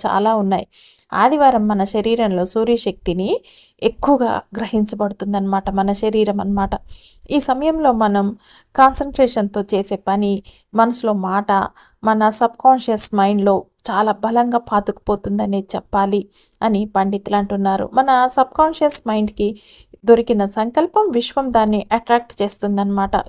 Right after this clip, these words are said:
Law of attraction law అన్నట్టు అన్నమాట. కాబట్టి ఆదివారం ఎందుకు ప్రత్యేకం అంటే ఇది సూర్యుని రోజు కావటం వల్ల మన మాటలు, సంకల్పాలు ఆత్మశక్తితో, కర్మశక్తితో, దైవశక్తితో కలవటం వల్ల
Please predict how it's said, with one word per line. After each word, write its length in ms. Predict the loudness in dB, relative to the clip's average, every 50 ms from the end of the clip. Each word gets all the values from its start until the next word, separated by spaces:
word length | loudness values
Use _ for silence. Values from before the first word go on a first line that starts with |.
| 0
Law 220 | 4 6 6 8 6 6
of 140 | 4 0 -6 -4 0 0
attraction 500 | 0 0 0 -4 -4 -4 -4 -4 -2 -2 0 0
law 140 | 0 0 0 0
అన్నట్టు 420 | -2 -2 0 0 -2 -4 -2 -2 -2
అన్నమాట. 340 | -2 -2 -2 -4 -4 -4 -6 -10 _ _ _ _ -20 _ _ -8 0
కాబట్టి 500 | 2 2 4 4 0 -2 -2 -4 -4 -4 -4 -6 -6 -4 -2
ఆదివారం 500 | -2 0 0 0 2 2 2 2 0 -4 -4 -2
ఎందుకు 280 | -2 -2 -2 -2 -4 -4
ప్రత్యేకం 540 | -2 -2 -4 -4 -2 -4 -4 -4 -2 -4 -4
అంటే 240 | -4 -4 -4 -4 -4
ఇది 240 | -4 -2 0 0 0
సూర్యుని 480 | 2 2 2 2 2 2 0 0 0
రోజు 240 | 0 0 -2 -2 -4
కావటం 420 | -4 -2 0 0 0 -2 -4 -4 -2
వల్ల 200 | -2 -2 -2 -4 -8 _ _ -20 -20 -20 _ _ _ _ _ 0
మన 180 | 0 2 2 2 0 -2 -4 0 0
మాటలు, 460 | 2 2 2 0 -2 -2 0 0 -2 -2
సంకల్పాలు 760 | 0 -2 -2 -2 -2 -4 -6 -6 -4 -4 -2 -2 -2 0 -2 -2 -2 2
ఆత్మశక్తితో, 760 | 2 2 2 2 -2 -8 -6 -6 -6 -6 -6 -8 -6 -4 -4 -6
కర్మశక్తితో, 800 | 0 0 0 0 0 -2 -4 -4 -4 -8 -8 -10 -12 -6 -4 -6 -4
దైవశక్తితో 760 | 0 2 2 2 2 2 0 0 -4 -8 -10 -12 -6 -6 -6
కలవటం 460 | -2 -2 0 0 0 0 0 -2 -6 -2
వల్ల 200 | -2 -2 0 -2